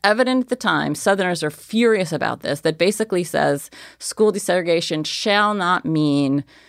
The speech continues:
you know, having to change racially imbalanced schools, because that's what Northerners call their schools, racially imbalanced schools.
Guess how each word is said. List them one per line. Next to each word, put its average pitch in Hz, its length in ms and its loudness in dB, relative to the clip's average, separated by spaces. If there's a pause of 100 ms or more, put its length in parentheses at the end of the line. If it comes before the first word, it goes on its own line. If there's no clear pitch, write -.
(220)
you 170 80 -2
know, 147 80 0
having 190 300 2
to 196 80 -4
change 190 500 -2
racially 160 540 0
imbalanced 139 340 -2
schools, - 320 -8
because 151 240 -6
that's 160 220 0
what 143 80 -2
Northerners 143 440 -2
call 131 220 0
their - 160 -4
schools, - 360 -12 (140)
racially 160 480 2
imbalanced 147 280 -4
schools. - 320 -18